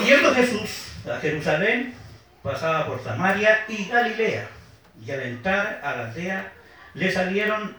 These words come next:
al encuentro diez leprosos, los cuales se pasa-, pasaron de lejos y alzaron la voz diciendo, 'Jesús, Maestro, ten misericordia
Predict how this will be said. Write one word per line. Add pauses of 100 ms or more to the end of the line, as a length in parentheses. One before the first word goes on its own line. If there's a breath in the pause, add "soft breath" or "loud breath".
al
encuentro (160)
diez (160)
leprosos, (400)
los
cuales (540 loud breath)
se (460)
pasa-, (520)
pasaron (380)
de
lejos (640 loud breath)
y
alzaron
la
voz
diciendo, (460)
'Jesús, (500 loud breath)
Maestro, (200)
ten
misericordia